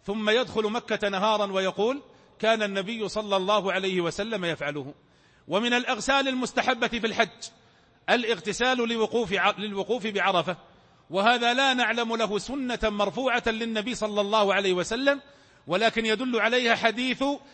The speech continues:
زاذان عن علي بن أبي طالب أنه جعل من جملة مستحبات الغسل الاغتسال لدخول عرفة وللوقوف بها، وهذه سنة متبعة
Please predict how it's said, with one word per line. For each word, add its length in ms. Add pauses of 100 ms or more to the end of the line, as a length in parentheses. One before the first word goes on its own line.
(100)
زاذان 1120
عن 200
علي 320
بن 120
أبي 280
طالب 360 (460)
أنه 380
جعل 360
من 160
جملة 340
مستحبات 680
الغسل 500 (420)
الاغتسال 920 (400)
لدخول 480
عرفة 460
وللوقوف 540
بها، 340 (600)
وهذه 680
سنة 380
متبعة 640